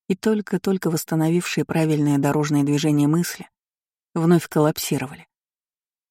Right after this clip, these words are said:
«Ты сегодня прилетела на космическом лифте. Это не самая приятная поездка, если организм к ней не привык. Тебе нужна энергия. Выбери, пожалуйста, что-то из меню. Я угощаю».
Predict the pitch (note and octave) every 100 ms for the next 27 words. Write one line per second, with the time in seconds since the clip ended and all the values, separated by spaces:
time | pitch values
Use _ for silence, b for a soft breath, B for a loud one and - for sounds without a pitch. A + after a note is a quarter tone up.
0 | _ - C#3+ - C#3+ D#3+ E3 D3 D3 C#3
1 | C3+ D#3+ D#3+ D3 C#3 C#3 D3+ D3 C#3 -
2 | C#3+ B2+ - - - _ _ _ _ _
3 | _ _ _ _ D3+ D3+ D#3 - F3 D#3+
4 | C#3+ D3+ D3 C#3 C#3+ C#3+ C3+ D3 - -
5 | - _ _ _ _ _ _ E3 D3+ -
6 | D3+ D3+ D#3+ E3 C#3+ D3 C3+ D3+ C#3+ C#3
7 | D3 C#3 A#2 - - _ _ _ _ _
8 | _ _ - D3+ D3+ D#3+ E3+ E3+ D#3 E3
9 | C#3 - - _ _ _ _ - D3+ F3+
10 | D#3+ C#3 - C#3 D3 D#3+ D#3+ - C#3 -
11 | D3+ D3 C#3+ D3 C#3 C#3 - _ _ _
12 | _ - D3+ D3 D3 C#3 - - -